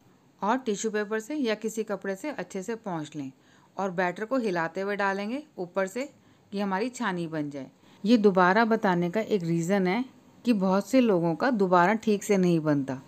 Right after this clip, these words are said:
तो दोबारा बनाने के लिए भी हमें सेम प्रोसेस करना है कि तवा भी अच्छे से गर्म होना चाहिए, वैसे ही ऊपर कुकिंग ऑयल डालना है और बैटर को हिलाते हुए ऊपर से डालना है ताकि हमारी छानी बन जाए, तो एकदम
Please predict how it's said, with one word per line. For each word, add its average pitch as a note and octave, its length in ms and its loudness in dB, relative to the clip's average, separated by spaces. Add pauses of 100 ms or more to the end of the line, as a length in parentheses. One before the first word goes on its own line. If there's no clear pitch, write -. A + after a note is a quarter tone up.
तो B3+ 140 6
दोबारा F#3+ 420 4
बनाने G#3 400 0
के F#3+ 100 -4
लिए F#3+ 160 0
भी F#3+ 140 0
हमें G3+ 220 0 (120)
सेम G3 320 0
प्रोसेस F3+ 460 0
करना D3 300 -4
है C3+ 100 -8 (680)
कि A3+ 100 0
तवा F#3+ 300 4
भी G3+ 140 2
अच्छे G#3 260 0
से A3 140 0
गर्म G#3+ 300 2
होना G#3+ 240 0
चाहिए, A3 380 -2 (400)
वैसे F3 280 2
ही A3+ 160 2
ऊपर G#3+ 260 0
कुकिंग G#3 360 -2
ऑयल G#3 220 0
डालना G3+ 280 -2
है A3+ 160 -4 (420)
और G3+ 160 2
बैटर F3 280 2
को B3+ 160 2
हिलाते F3 460 2
हुए C3+ 180 -4 (440)
ऊपर G#3 320 2
से A#3 140 0
डालना G#3 320 0
है C4 120 0
ताकि G3+ 280 -2
हमारी G3+ 280 -2
छानी F#3+ 380 -2
बन D3 220 -2
जाए, C#3 160 -8 (260)
तो A3+ 80 -2
एकदम G#3 420 0